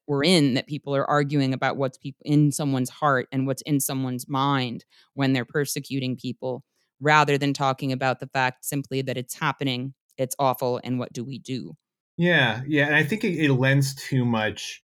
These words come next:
Speaker 2: centrality to the leadership, as if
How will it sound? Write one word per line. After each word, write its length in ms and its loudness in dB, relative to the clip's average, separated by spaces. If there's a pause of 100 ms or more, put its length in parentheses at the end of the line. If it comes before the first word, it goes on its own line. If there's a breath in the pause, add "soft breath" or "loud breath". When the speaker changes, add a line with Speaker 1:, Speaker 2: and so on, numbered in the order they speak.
(680)
Speaker 2:
centrality 760 0
to 420 -2
the 100 -4
leadership, 560 -2
as 240 -4
if 280 -2